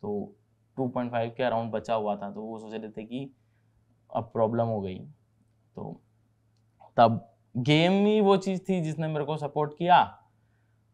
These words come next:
फिर गेम से मैंने बोला, "टेंशन ही लेने का, ये लो और पूरा एक बार में क्लियर कर दो।" उन्होंने वो पूरा एक बार में क्लियर करा। फिर मैं वापस चला गया कि मैं नहीं रहता था साथ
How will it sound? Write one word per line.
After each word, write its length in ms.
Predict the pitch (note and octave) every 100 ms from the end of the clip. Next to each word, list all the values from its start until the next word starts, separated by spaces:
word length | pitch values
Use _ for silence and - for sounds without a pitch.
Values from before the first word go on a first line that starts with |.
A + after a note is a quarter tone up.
| _
फिर 120 | C#3
गेम 240 | C3 C#3+ D#3+
से 140 | E3
मैंने 280 | D#3+ D#3+ D#3
बोला, 220 | C#3 C#3
"टेंशन 460 | C#3+ B2+ C#3 D3+ E3
ही 60 |
लेने 280 | D#3 C3 A2+
का, 320 | G#2 G#2+ - _ _ _ _ _ _
ये 180 | A2+ A#2+
लो 280 | B2 G#2+ - _ _ _ - - - - -
और 160 | B2+ - -
पूरा 260 | F3+ F#3+ F#3
एक 160 | D#3+
बार 160 | D3 C3
में 120 | C3+
क्लियर 240 | C3 B2
कर 160 | A2+ G2+
दो।" 200 | G2+ G#2+ _ _ _ _ _ _ _ _ _ B2
उन्होंने 220 | B2 C#3
वो 120 | D3
पूरा 300 | D3 D3 D3
एक 100 | C#3+
बार 160 | C#3 C3+
में 120 | C3+
क्लियर 300 | C#3+ C#3 C3+
करा। 280 | C3 B2+ E3+ - _ _ _
फिर 320 | E3+ F#3+ G3+ -
मैं 160 | F3+ G#3+
वापस 320 | F#3 F3 A3
चला 200 | G3+ E3
गया 80 | E3+
कि 80 |
मैं 120 | F#3 F#3+
नहीं 180 | F#3+
रहता 220 | F3 C#3+ C#3+
था 80 |
साथ 220 | D3+ C#3